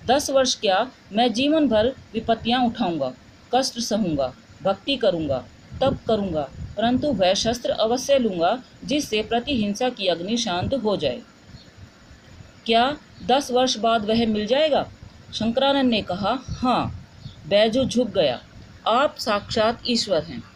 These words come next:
आपका उपकार आजन्म नहीं भूलूंगा।" इस घटना को बारह वर्ष बीत गए।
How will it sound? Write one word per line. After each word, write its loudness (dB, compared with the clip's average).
आपका 2
उपकार 2
आजन्म 2
नहीं 2
भूलूंगा।" -6
इस -2
घटना -2
को 2
बारह 2
वर्ष 0
बीत -6
गए। -6